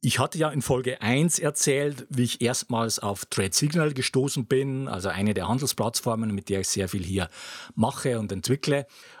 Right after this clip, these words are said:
Und dass mein ursprünglicher Ansatz der war, ein vollautomatisches Handelssystem zu entwickeln. Und da habe ich mir als erstes den dax vorgenommen und dann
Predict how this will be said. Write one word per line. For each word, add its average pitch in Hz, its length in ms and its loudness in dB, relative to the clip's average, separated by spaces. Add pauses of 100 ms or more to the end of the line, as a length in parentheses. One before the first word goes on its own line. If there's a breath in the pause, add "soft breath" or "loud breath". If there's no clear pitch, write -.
Und 135 160 2
dass 135 160 0
mein 127 180 0 (100)
ursprünglicher 160 800 2
Ansatz 147 600 0
der 113 320 0
war, 175 420 -4
ein 104 180 2
vollautomatisches 123 1160 -2
Handelssystem 98 600 -2
zu - 100 -2
entwickeln. - 520 -10 (880 loud breath)
Und 127 180 2
da 117 80 4
habe 139 140 0
ich 165 80 -4
mir 165 100 2
als 127 160 0
erstes 156 680 0
den 98 160 0
dax - 280 -2
vorgenommen 170 720 0
und 135 260 2
dann 127 220 -2